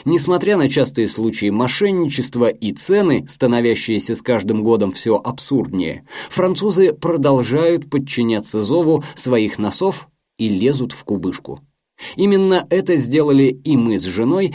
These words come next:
когда узнали, что в одном из любимых местных ресторанчиков сегодня подаются последние трюфели сезона. Шемишель, в сущности, обыкновенный деревенский бар и штаб-квартира местных любителей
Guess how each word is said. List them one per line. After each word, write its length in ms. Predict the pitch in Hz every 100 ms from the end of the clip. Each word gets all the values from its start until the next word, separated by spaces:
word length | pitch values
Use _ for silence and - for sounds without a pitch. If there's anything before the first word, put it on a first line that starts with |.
| -
когда 300 | - 180 185
узнали, 440 | 190 156 202 202 139
что 200 | - 135
в 80 | 127
одном 400 | 135 160 135 135
из 180 | 147
любимых 540 | 131 165 143 135 98 -
местных 400 | 120 110 107 98
ресторанчиков 720 | 127 - 185 202 170 170 151 - -
сегодня 540 | - 190 185 202 160
подаются 840 | 139 127 123 156 185 - 165 123 -
последние 720 | 135 - - 151 143 123 117
трюфели 500 | 113 110 104 - 92
сезона. 560 | 92 98 87 80 67 - _ _ _ _ _ _ _ _ _
Шемишель, 880 | - - 180 175 180 - 214 226 143 - - -
в 80 | -
сущности, 680 | - 240 - 196 - 190 -
обыкновенный 840 | 151 139 139 123 120 107 165 185 156
деревенский 600 | 117 107 101 98 - 101
бар 380 | 95 160 190 -
и 200 | - -
штаб-квартира 960 | 190 - 202 196 151 156 139 180 175 147 143
местных 520 | 135 147 123 113 -
любителей 560 | 120 139 175 151 147